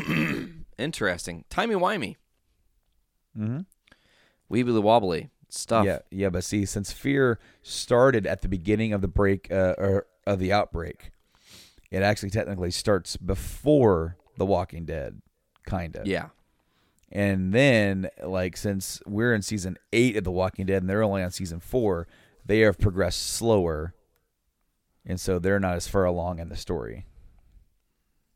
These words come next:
Speaker 1: Interesting. I've not watched any of the Fear the Walking Dead. Pretty good?
Speaker 2: Um, I watched the first season, and it was good, slow. It is really slow at the beginning because you're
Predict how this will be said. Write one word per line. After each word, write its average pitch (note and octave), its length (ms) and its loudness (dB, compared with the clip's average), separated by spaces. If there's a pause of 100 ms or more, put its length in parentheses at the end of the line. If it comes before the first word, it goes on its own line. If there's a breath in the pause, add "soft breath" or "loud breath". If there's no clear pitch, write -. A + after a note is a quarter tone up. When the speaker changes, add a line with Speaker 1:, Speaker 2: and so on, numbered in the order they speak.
(120)
Speaker 1:
Interesting. E2+ 640 -2
I've A#2+ 120 0
not F3+ 160 0
watched D3 260 -2
any C#3 160 -4
of G#2+ 60 0
the F#2+ 60 -2
Fear G2+ 180 -2
the F#2 80 -2
Walking F#2 320 -2
Dead. F2+ 200 -4
Pretty C#3 160 -4
good? D#3+ 260 -2 (380)
Speaker 2:
Um, G2+ 500 2 (340)
I A#2+ 220 4
watched C#3+ 340 2
the A2+ 60 -6
first C3 280 -2
season, C3 380 -2 (1160)
and G2+ 680 0 (120)
it A#2 100 0
was G2+ 200 -2
good, B2 360 4 (100)
slow. E2+ 500 -2 (1200)
It G2+ 160 -2
is G2+ 220 2
really G2+ 480 2
slow F#2 300 0
at E2+ 80 -6
the F2 80 -2
beginning E2 380 -6 (540)
because G2 380 0
you're F#2+ 540 2